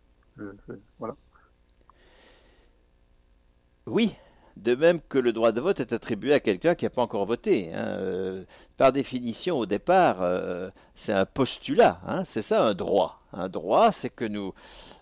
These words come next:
Speaker 2: euh, ce que justement le capitalisme nous refuse, c'est-à-dire la maîtrise de la propriété, de la valeur économique, pardon, et donc la propriété d'usage de notre travail,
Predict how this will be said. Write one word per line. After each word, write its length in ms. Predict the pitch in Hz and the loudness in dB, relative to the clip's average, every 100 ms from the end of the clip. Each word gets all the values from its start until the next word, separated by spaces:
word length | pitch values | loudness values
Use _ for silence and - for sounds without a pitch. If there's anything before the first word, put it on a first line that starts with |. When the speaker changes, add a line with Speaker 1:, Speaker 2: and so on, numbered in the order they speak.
| - - | -20 -16
Speaker 2:
euh, 80 | 90 | -12
ce 320 | - - - | -10 -6 -2
que 260 | 214 - 190 | -2 2 0
justement 600 | 160 175 - 185 170 165 | 0 -6 -4 -2 0 0
le 80 | 143 | 0
capitalisme 640 | 131 127 117 117 120 - | -4 -4 -4 -2 -2 -6
nous 160 | 87 82 | -8 -4
refuse, 560 | 87 143 - 247 180 | -2 -2 -2 -4 -4
c'est-à-dire 640 | - 101 98 85 92 87 78 | -6 -6 -4 -4 -6 -8 -6
la 100 | 73 | -2
maîtrise 400 | 151 165 165 120 | -2 0 -2 -4
de 80 | |
la 100 | 95 | -4
propriété, 880 | 85 95 - 85 78 - - 60 55 | -4 -8 -10 -10 -10 -10 -12 -10 -10
de 100 | 87 | -4
la 120 | 85 | -2
valeur 260 | 85 104 90 | 0 0 0
économique, 480 | 80 71 73 147 - | -2 -8 -8 -10 -8
pardon, 360 | 78 80 170 | -8 -8 -8
et 80 | 90 | -8
donc 200 | 73 87 | -10 -12
la 60 | - | -14
propriété 480 | 76 - 76 71 71 | -14 -16 -16 -16 -18
d'usage 380 | 80 78 76 | -14 -12 -10
de 60 | 76 | -12
notre 120 | 71 | -18
travail, 380 | - 76 147 220 | -12 -4 -2 -2